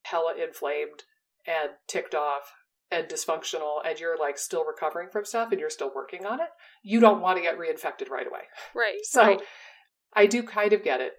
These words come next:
Speaker 1: But, yeah, the idea, and this was part of what I was gonna say, is that H. pylori can be a part of the oral microbiome.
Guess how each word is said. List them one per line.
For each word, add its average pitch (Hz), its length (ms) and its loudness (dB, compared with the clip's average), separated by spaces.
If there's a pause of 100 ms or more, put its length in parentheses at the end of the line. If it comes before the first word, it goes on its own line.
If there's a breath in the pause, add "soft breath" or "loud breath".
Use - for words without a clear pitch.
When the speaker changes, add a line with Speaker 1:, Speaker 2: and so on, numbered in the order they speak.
Speaker 1:
But, 170 340 2 (180)
yeah, 202 300 6
the 196 160 8
idea, 202 640 6
and 190 220 0
this 196 420 6
was 190 240 4
part 175 240 -2
of 160 60 -6
what 156 100 2
I 147 40 0
was 151 120 -4
gonna 147 140 -4
say, 233 260 2
is 220 120 4
that 170 240 2
H. 190 220 0
pylori 208 600 -2
can 202 200 -4
be 190 120 2
a 185 40 2
part 175 280 -6
of 175 100 -14
the 170 60 -6
oral 151 420 -4
microbiome. 117 320 -8